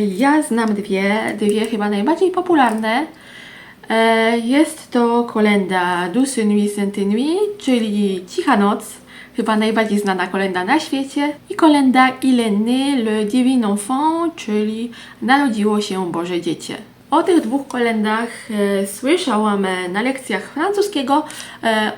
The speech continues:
oraz, e, na studiach, kiedy jeszcze język francuski w Polsce studiowałam.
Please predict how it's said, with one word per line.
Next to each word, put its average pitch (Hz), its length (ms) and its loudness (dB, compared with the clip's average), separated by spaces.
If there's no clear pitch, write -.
oraz, 427 460 2
e, 247 320 2
na 214 260 2
studiach, 202 640 -4
kiedy 185 280 -6
jeszcze 180 500 -6
język 175 340 -6
francuski 180 440 -8
w 196 80 -8
Polsce 175 380 -10
studiowałam. 208 800 -2